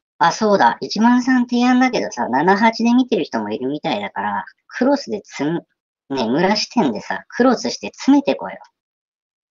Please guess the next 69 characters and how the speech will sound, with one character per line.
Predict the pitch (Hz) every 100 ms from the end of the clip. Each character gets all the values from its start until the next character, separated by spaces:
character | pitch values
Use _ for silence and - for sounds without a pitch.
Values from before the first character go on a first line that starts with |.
| _
ど | 151 180
ん | 185
ど | 135
ん |
視 | -
点 | 131
詰 | 123 151
め | 160
て | -
こ | - 101
い |
よ。 | 85 - _ _ _ _ - _
新 | - 131 127
占 | 123 123 123
い |
師 | -
さ | 104
ん | 95
自 | 101
習 | - 110
さ | 113
れ | 107
る | 110
ん | 104
で | 98
あ | 101
れ |
ば。 | - - _ _ _ _ _ _ -
は | - 104
い。 | - _ _ _ _ _ _ _
現 | 117 110
状 | 113
そ | 113
ん | 113
な | 110
と | 113
こ | 117
ろ | 110
で |
す。 | 101
私 | 98 98 120 -
は |
二 | 113 117
番 | 127 127
さ | 147
ん | 190
で | -
い |
い |
と | 180
思 | 135
っ |
て | 98 -
ま | 92
す。 | _ -
ラ | 104 120
イ | 127
ン |
切 | 135
り | 147
持 | 147
っ | 143
て | -
ま | 139
す。 | 135 -
以 | 123
上 | 131 123
で | 123
す。 | - _